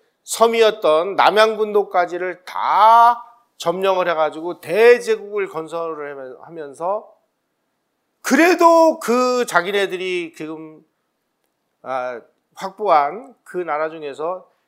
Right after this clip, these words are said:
우리 다음으로 믿을 수 있는, 그나마 우리하고 뭔가 얘기가 되는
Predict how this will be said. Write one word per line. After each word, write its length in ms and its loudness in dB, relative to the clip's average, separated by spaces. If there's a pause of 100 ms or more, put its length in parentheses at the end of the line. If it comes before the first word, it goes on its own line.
(260)
우리 280 -6
다음으로 540 -2
믿을 300 -8
수 180 -16
있는, 480 -10 (800)
그나마 340 6
우리하고 400 6
뭔가 360 0
얘기가 360 -2
되는 420 -10